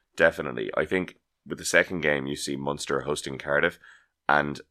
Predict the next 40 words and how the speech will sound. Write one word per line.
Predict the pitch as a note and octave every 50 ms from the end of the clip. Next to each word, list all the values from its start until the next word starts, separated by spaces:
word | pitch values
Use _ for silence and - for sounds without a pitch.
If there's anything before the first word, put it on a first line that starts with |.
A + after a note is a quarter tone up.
| _ -
really, | E2 D#2 E2 F2 F2 F2+ F#2+ F#2 F2 - -
Munster | D#2 D#2 D#2 D#2 - - F2 F2
are | F2 F2
the | F2 E2+
ones, | E2+ F2+ F#2 F#2 F2
I | E2 E2
think, | - F#2 G2 F#2+ -
who | - D#2+ D#2
would | D2 C#2+ C#2+
like | C#2 C#2+ D2+ D#2+ - -
the | - D#2+
week | C#2 C#2+ D2+ C#2+ - C#2+
off, | D2+ E2 F2+ - -
please. | - - A#2+ C3 C3+ - - - - - - - - _
So | - - - D#2+ D2 C#2 C#2+ C#2+ C2 -
they'll | C#2+ D2 D2+ D2+ D#2
be | D2+ D2 D#2+
really | D2 C2+ C#2+ D#2 D2+ D2+ D2+ D2 -
eager | - D#2 D2+ C#2 C#2 C#2
to | - -
try | - - - D2 C#2
and | C2+ C2 B1+ - -
catch | - - - C#2+ C#2+ - - - -
Glasgow | D2+ C#2 C#2+ D2 - - C#2+ C2+ C2
and | B1+ -
overtake | - C#2+ C#2 C#2+ - - D#2 D2 C#2 -
them | - C2+ A#1+
to | -
get | - C#2 C2
to | -
the | - -
top | - - C#2 C2+ -
of | C2 - -
Conference | - C2 B1+ A#1+ - C2 B1+ C#2+
A. | C#2 B1+ A#1 - _ - - - _ _ _ -
Cardiff, | - - E2 E2+ F2 E2+ - -
on | C#2+ C2+
the | C#2
other | C2+ C2+ C2+
hand, | C2 C2 B1+ B1+ B1+